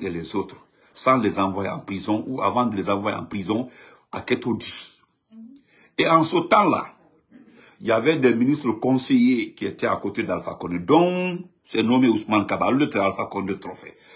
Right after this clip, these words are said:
Alpha Condé avait chargé le même Ousmane Kaba là, qu'Ousmane, il faut tout faire, mais trouver des projets, des projets pour les barrages hydroélectriques.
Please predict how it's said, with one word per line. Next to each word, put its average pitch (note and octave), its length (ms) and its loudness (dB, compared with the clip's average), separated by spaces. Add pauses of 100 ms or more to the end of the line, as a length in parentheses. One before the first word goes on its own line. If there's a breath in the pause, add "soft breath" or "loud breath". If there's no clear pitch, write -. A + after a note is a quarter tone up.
(240 loud breath)
Alpha B2 260 2
Condé C3+ 280 0
avait A2 220 2
chargé B2 420 -2
le G#2 140 4
même A3 260 2
Ousmane G3 460 4
Kaba C3 320 2
là, - 320 -4 (560 soft breath)
qu'Ousmane, C#3 460 2
il A2 100 2
faut C3 160 0
tout D#3 220 -8
faire, A2+ 240 0 (160)
mais G#2+ 180 0
trouver A#2 260 -2
des G2 160 0
projets, A2 500 -2 (220)
des F#2+ 160 -2
projets A2+ 580 -2 (540)
pour G2+ 140 -2
les F#2+ 140 4
barrages A2 360 4
hydroélectriques. F2 600 -2